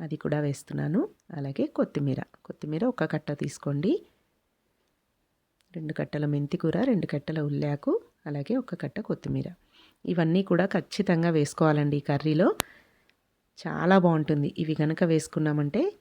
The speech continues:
కర్రీ ఇంకా అద్భుతం అనమాట. అప్పుడప్పుడు ప్లెయిన్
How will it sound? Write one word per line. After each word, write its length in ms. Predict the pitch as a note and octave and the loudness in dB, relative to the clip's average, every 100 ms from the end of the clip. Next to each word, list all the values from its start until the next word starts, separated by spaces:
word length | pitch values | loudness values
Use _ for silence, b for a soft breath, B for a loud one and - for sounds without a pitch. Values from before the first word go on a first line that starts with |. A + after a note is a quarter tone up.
| - | -8
కర్రీ 300 | D3+ D3+ F3+ E3+ | -6 0 0 0
ఇంకా 160 | D#3+ D3 | 0 -2
అద్భుతం 360 | - E3 E3 D#3+ | -2 -2 0 2
అనమాట. 280 | C#3 C#3 C#3 B3+ F4+ _ _ _ _ _ _ - - | 0 -2 0 -2 -2 _ _ _ _ _ _ -12 -8
అప్పుడప్పుడు 420 | - G3+ - B3+ - - | -2 2 6 6 6 4
ప్లెయిన్ 280 | F3+ G3 | 6 6